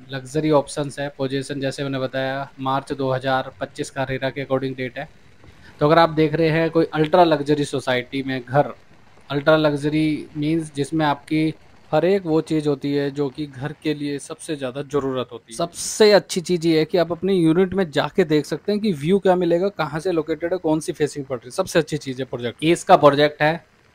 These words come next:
अभी तक का सबसे महंगा project है। और almost construction tower structure ready है, internal fitting चल रही हैं, सिर्फ दो ही size available है।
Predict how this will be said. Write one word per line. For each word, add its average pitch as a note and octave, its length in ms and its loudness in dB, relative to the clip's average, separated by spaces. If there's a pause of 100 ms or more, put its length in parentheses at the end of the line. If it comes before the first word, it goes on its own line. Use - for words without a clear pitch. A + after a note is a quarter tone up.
(160)
अभी D#3+ 160 4
तक E3+ 160 2
का E3 120 0
सबसे D3+ 280 -4
महंगा C3 300 0
project A#2 440 -2
है। C3+ 160 -6 (440)
और C3+ 380 0 (160)
almost D#3 340 0
construction D#3 440 0
tower C#3+ 360 4
structure - 420 -6
ready C#3 320 0
है, D3+ 360 -2
internal C#3 400 -4
fitting C#3+ 380 -6
चल C3 240 -4
रही C#3+ 160 -6
हैं, C#3 260 -8 (540)
सिर्फ E3+ 240 2
दो D3 180 4
ही D#3 80 6
size D3+ 280 2
available C3 460 2
है। D3 180 -4